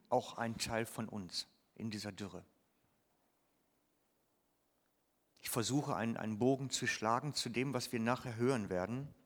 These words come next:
Dürre ist der Ort,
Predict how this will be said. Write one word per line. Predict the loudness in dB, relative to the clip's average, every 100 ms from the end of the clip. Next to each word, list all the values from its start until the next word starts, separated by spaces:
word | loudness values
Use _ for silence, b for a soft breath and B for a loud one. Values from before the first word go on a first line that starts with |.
| _ _ B B B B B B B B B -10
Dürre | 6 6 8 4 2 -10 -20 _ _ _ _
ist | -2 2 4
der | 4 4
Ort, | 2 2 0 -6